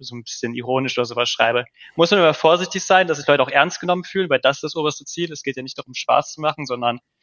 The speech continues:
wirklich mit den Klientinnen zu arbeiten und ihre Interessen auch, ja, ein bisschen zu vertreten.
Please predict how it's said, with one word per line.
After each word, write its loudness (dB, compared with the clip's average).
wirklich -6
mit -4
den -4
Klientinnen -4
zu -6
arbeiten 0
und -12
ihre -4
Interessen -4
auch, -4
ja, 2
ein -10
bisschen -8
zu -12
vertreten. -4